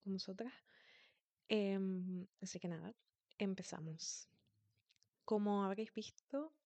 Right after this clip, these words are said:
hoy vamos a hablar del poder de la actitud y me hace muchísima ilusión hablar de esto porque este podcast nace a raíz de que he aprobado la oposición.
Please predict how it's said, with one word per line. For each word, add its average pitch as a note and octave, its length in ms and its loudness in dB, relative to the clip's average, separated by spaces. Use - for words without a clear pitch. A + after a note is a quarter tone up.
hoy G3+ 220 -2
vamos G3+ 260 0
a F#3+ 40 -2
hablar F#3+ 420 0
del G3 240 0
poder F#3 360 0
de G3 80 0
la G3 100 0
actitud G3+ 540 -2
y G#3 140 0
me F#3+ 160 2
hace G3 480 -4
muchísima G3+ 640 -4
ilusión G#3+ 760 -2
hablar G3 480 2
de F#3+ 240 0
esto - 460 -8
porque A3+ 580 4
este G#3 260 -6
podcast G#3 540 -6
nace G3+ 760 -2
a G3+ 120 0
raíz G3+ 480 -4
de F#3+ 180 -4
que G3+ 240 -6
he G#3+ 80 6
aprobado F3 400 2
la E3 80 0
oposición. G3+ 600 -2